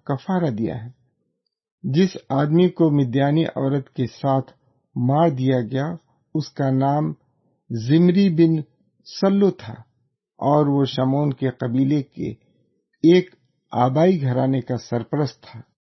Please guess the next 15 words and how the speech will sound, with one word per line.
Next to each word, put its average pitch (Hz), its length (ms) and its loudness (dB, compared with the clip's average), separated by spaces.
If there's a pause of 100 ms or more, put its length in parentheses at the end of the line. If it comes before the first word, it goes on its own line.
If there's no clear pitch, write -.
(380)
मिद्यानी 156 640 4
औरत 156 500 -2
का 131 160 2
नाम 135 340 0 (600)
कजवी 156 360 2
था - 500 -6
और 151 280 2
वो 139 380 -2
सूर 196 420 -2
की 143 200 -2
बेटी 127 400 -2
थी, 117 300 -12 (760)
जो 147 200 4
मिद्यानियों 147 720 4
के 165 340 2